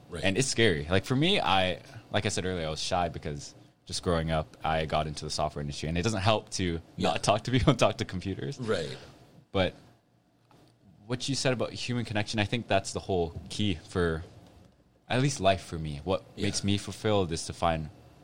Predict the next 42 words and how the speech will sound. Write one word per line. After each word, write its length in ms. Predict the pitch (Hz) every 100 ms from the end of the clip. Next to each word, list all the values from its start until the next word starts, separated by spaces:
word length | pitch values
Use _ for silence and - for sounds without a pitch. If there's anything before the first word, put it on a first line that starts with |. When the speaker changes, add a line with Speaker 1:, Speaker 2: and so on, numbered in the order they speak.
| -
Speaker 2:
people 280 | - 104 98
and 100 | 92
connect 300 | - 95 87
with 100 | 87
them, 180 | 85 82
because 180 | 80 80
I 40 |
think 180 | 82 95
we're 140 | 85
all 200 | 80 90
searching 440 | - - 92 - 80
for 180 | 82 76
that. 220 | 71 67 - -
Speaker 1:
Right. 280 | 95 69 58 - - - - -
Speaker 2:
And, 320 | 80 76 69 - - 92 - - _ _ _ _ - - - - _ _ _ _
yeah, 100 | 107
my, 220 | 117 107 104
<laughs> 140 | 110
my 120 | 131
mission 440 | 110 95 131 - 135
now 180 | 120 131
is 140 | 127
just 220 | - -
this, 200 | 110 - - - -
when 120 | 127 143
I 60 | 185
run 240 | 127 143
down 160 | 139 131
the 60 |
street, 180 | - 147
sometimes, 600 | - 110 165 202 226 -
like, 200 | 123 117 - - - _ _ _
I 140 | - 117
try 180 | - 147
to 80 |
act 240 | 87 107 -
like 320 | 85 85 - - - - _ _ _ _ _ _ _ _ -
who 320 | 180 175 -
by 260 | 107 113 107
myself. 380 | 95 - 90 80
I 80 |
tr-, 120 | 101